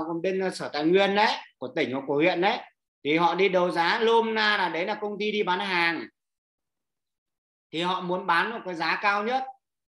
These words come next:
thu tiền được về nhiều nhất. Được chưa? Nên là chúng ta phải khảo sát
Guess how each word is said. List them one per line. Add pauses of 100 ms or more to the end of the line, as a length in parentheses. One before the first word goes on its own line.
(460)
thu
tiền
được
về
nhiều
nhất. (1400)
Được
chưa? (800)
Nên
là
chúng
ta
phải
khảo
sát